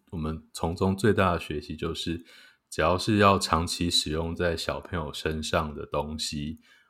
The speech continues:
无论是吃的、涂的、抹的、用的，当你有疑虑的时候，尽量还是要咨询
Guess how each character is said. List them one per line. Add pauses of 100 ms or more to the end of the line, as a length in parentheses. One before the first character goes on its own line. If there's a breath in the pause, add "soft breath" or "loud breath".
(100)
无
论
是
吃
的、
涂
的、
抹
的、
用
的，
当
你
有
疑
虑
的
时
候， (320 soft breath)
尽
量
还
是
要
咨
询